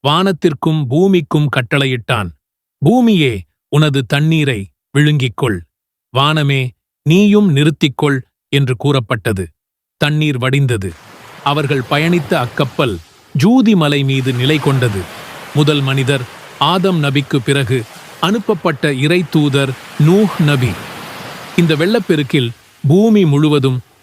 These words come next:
அழிக்கப்பட்டதாக ஆய்வாளர்கள் கூறுகின்றனர். இந்த வெள்ளப்பெருக்கில் ஏராளமான உயிரினங்கள் அழிந்தன.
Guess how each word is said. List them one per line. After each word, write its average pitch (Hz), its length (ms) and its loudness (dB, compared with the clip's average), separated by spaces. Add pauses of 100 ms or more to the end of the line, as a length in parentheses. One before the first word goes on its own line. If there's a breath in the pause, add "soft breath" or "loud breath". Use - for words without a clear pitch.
அழிக்கப்பட்டதாக 151 920 0 (240)
ஆய்வாளர்கள் 139 760 0
கூறுகின்றனர். 123 600 0 (800)
இந்த 160 180 2
வெள்ளப்பெருக்கில் 139 800 0 (380)
ஏராளமான 156 800 2
உயிரினங்கள் 143 600 2
அழிந்தன. 123 400 0